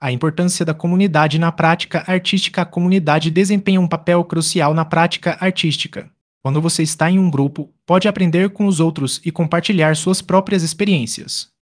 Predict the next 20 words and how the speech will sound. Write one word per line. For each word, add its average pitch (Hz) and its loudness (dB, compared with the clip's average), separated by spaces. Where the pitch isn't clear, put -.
Isso 190 0
ajuda 185 4
a - -8
fortalecer 185 0
os 160 -2
laços 135 -2
e 170 -2
a 160 2
criar 180 2
um 196 4
espaço 160 0
seguro 170 0
para 175 0
a 170 2
expressão. 165 -4
Conclusão. 196 -2
Em 143 -4
resumo, 185 -2
a 170 0
arte 170 0